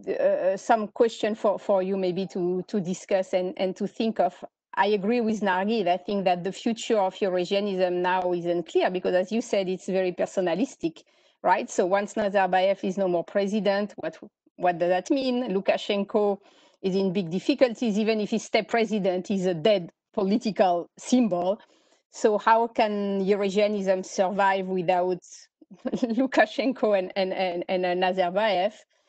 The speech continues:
Uh, um, and, and I agree with Nargis. I think Eurasianism as a kind of post-Soviet construction, it's probably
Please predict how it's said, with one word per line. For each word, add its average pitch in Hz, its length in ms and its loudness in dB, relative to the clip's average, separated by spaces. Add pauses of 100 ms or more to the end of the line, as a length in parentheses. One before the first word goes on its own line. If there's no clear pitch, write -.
(360)
Uh, - 40 -2
um, 185 840 0 (120)
and, 208 260 0
and 214 140 0
I 220 100 2
agree 254 340 2
with 226 180 -2
Nargis. 208 480 0
I 190 80 0
think 202 260 -6 (380)
Eurasianism 226 960 0
as 190 100 0
a 196 80 0
kind 202 220 -2
of - 200 -8
post-Soviet 220 640 0
construction, 302 880 -2 (180)
it's - 240 -4
probably 190 960 0